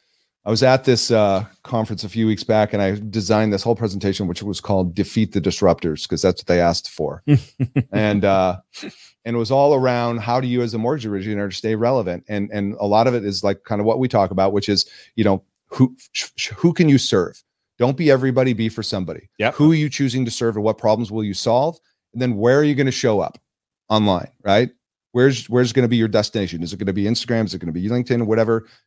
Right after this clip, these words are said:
Speaker 1: You know, you've gotta show up someplace and build an audience. And you also have to build that audience offline because you don't own any of that.
Speaker 2: Yep.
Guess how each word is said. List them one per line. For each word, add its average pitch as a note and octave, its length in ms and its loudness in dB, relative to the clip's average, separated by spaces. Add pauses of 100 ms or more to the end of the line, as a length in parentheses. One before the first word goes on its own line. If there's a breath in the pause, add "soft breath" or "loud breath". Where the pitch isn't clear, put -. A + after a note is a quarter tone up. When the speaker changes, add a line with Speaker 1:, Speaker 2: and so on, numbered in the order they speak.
Speaker 1:
You A2 80 -8
know, A2+ 40 -2
you've G#2 140 -6
gotta C3 160 4
show D3 180 2
up C3+ 80 2
someplace B2 380 -4
and A2+ 180 -4
build A#2+ 240 2
an A2 60 0
audience. F#2+ 560 -4
And A#2 100 -4
you A2 100 2
also C#3+ 220 2
have A#2+ 120 0
to A2 60 -8
build G2 200 -2
that F#2+ 120 -2
audience F#2+ 440 -4
offline G2+ 480 0
because G#2 220 -6
you B2 60 0
don't A#2+ 220 -2
own G2+ 260 0
any F2 200 -2
of D#2 80 -6
that. B1+ 320 -10
Speaker 2:
Yep. G#2 240 0